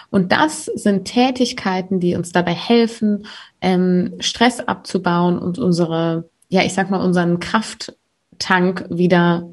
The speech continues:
voll zu machen. Und wenn wir merken, dass wir besonders gestresst sind, dann dürfen wir, wenn wir zum Beispiel in unserem Handy oder so eine Liste angelegt haben von Sachen, bei denen wir die Zeit vergessen, die uns gut tun,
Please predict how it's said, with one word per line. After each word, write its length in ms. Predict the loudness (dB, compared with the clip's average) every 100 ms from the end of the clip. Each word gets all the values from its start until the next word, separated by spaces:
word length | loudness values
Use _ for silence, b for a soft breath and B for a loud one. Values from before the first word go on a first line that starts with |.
| -18
voll 300 | 0 2 2
zu 180 | 0 -4
machen. 340 | -4 -8 -16 _ _ B B B B 0
Und 460 | 4 4 2 0
wenn 360 | 0 4 4 4
wir 160 | 2 2
merken, 460 | 0 -2 -4 -2
dass 240 | -2 -2 0
wir 200 | 0 2
besonders 480 | 2 2 0 -2
gestresst 540 | -6 -6 -2 -4 -4 -2
sind, 340 | 2 2 0 B B -14 -2
dann 240 | 0 2
dürfen 380 | 2 0 0 0
wir, 500 | 0 0 0 -2 -2
wenn 180 | -2 0
wir 280 | 0 -2 -6
zum 160 | -4
Beispiel 360 | -4 -4 -4 -2
in 160 | 0 0
unserem 260 | -2 0
Handy 320 | 2 6 6
oder 180 | 4 2
so 120 | 2
eine 120 | 2 4
Liste 380 | 2 0 -4
angelegt 600 | -2 -4 -4 -2 -4 -4
haben 200 | -4 -4
von 300 | 0 2 4
Sachen, 300 | 4 0 0
bei 80 | -2
denen 240 | 2 2 0
wir 60 |
die 220 | -2 -6 -2
Zeit 220 | -2 -2
vergessen, 400 | -4 -4 -4 -4
die 60 |
uns 140 | -4 0
gut 200 | 0 4
tun, 280 | 4 4